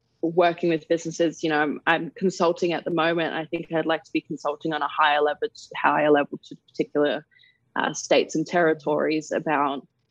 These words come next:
inclusion and making sure that reconciliation policies are being correctly advised. Um, I, I have a huge passion for business, and, uh, I've always have, and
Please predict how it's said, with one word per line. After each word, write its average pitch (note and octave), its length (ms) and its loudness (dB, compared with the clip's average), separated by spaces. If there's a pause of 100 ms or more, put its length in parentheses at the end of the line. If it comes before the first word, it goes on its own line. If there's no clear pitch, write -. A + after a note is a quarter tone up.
(140)
inclusion D3+ 680 0
and D3 400 -4
making D3 260 -6
sure D3 160 -4
that C#3+ 120 0
reconciliation C#3+ 840 -2
policies C#3+ 680 -4
are D#3 60 -4
being D3 220 -4
correctly C#3+ 500 -8
advised. D#3+ 680 0 (640)
Um, D3+ 500 0 (120)
I, G3 60 6 (200)
I G#3+ 100 4
have G3 120 2
a G3+ 40 0
huge A3 280 0
passion F#3+ 320 2
for F3+ 80 -2
business, E3+ 680 0
and, D#3+ 440 -4 (680)
uh, D3+ 300 2 (240)
I've E3 100 0
always F3 320 2
have, D#3+ 320 2
and D3+ 300 -2